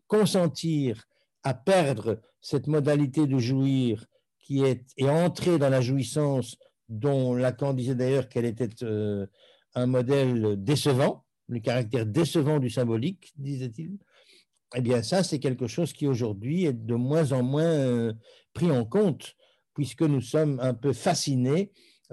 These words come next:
par le fait d'avoir pu, au contraire, nous débarrasser de ceux qui,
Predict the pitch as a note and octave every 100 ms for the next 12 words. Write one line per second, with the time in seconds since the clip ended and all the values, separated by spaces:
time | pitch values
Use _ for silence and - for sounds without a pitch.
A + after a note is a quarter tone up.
0 | A2+ C3+ C3 A2+ E3+ D#3 B2+ B2+ B2 A2
1 | - C#3 A#2 B2 - G3+ D#3+ A2+ A#2+ G#2
2 | D#3+ D3 B2 B2 G#2 - D3 E3+ - _
3 | _ - A#2 A#2 B2 - D#3+ D3 - B2+
4 | A#2 A2+ A2+ A2+